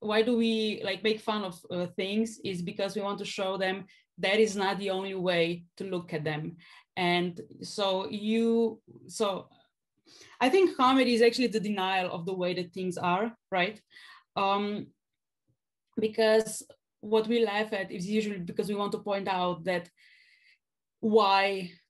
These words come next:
are you taking it so seriously? And now that I'm gonna make you laugh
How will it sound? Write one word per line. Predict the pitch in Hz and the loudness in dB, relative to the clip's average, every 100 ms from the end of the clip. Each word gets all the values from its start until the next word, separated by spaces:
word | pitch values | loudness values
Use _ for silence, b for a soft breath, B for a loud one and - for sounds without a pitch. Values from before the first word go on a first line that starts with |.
| - | -6
are | 196 | -4
you | 196 | -2
taking | 196 180 180 180 170 | -4 -4 -4 -4 -6
it | - 175 | -6 -6
so | - 170 | -4 -4
seriously? | - 214 170 170 - 156 165 - _ | 0 2 2 -2 -4 -6 -6 -10 _
And | 190 185 185 - _ | -4 -4 -4 -10 _
now | - 202 196 185 190 | -10 -6 -2 0 0
that | 180 | 0
I'm | 180 185 | 0 0
gonna | 190 190 | -2 -4
make | 185 185 185 | -4 -6 -4
you | 180 | -2
laugh | 180 175 - | 0 -2 -8